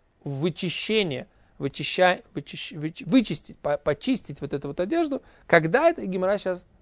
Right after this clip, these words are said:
приведет эти условия. И вот говорит Гемара, «Вло амрана», мы не говорим, что это так, что это называется очищение, что это называется постирать, просто вытряхнув пыль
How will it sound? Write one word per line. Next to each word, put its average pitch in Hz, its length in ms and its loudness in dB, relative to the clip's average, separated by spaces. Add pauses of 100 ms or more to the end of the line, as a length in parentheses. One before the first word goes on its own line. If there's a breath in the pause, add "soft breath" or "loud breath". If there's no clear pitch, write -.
приведет 143 580 2 (440)
эти 147 380 -4
условия. 156 440 -4 (100)
И 190 80 -10
вот 233 140 0
говорит 170 200 -2
Гемара, 143 320 -4 (360 soft breath)
«Вло 196 340 8
амрана», 165 300 6
мы 180 100 0
не 277 180 0
говорим, 196 380 2
что 151 140 -4
это 143 180 -2
так, 196 300 2
что - 120 -6
это 143 140 -8
называется 143 460 -2
очищение, 220 600 -8
что - 140 -12
это 143 80 -10
называется 135 340 -2
постирать, 170 560 2 (640 soft breath)
просто 180 380 8
вытряхнув 170 480 2
пыль 180 340 4